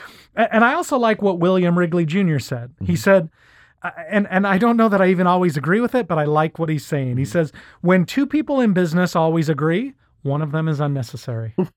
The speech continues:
Speaker 1: Right? I, I like what that makes me think about, where,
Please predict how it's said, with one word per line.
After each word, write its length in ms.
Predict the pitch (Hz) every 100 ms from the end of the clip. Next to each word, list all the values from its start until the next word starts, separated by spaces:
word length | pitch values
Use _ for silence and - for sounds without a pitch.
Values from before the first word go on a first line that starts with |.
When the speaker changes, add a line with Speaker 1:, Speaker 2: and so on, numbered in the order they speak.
| _ _ - 190 - 185 113 _ _ - - -
Speaker 1:
Right? 200 | 196 -
I, 80 | 226
I 180 | 240 226
like 380 | 226 240 269 -
what 120 | 240
that 200 | 233 196
makes 260 | 190 185 -
me 140 | 175
think 260 | - 170 147
about, 340 | 143 123 120
where, 280 | 147 170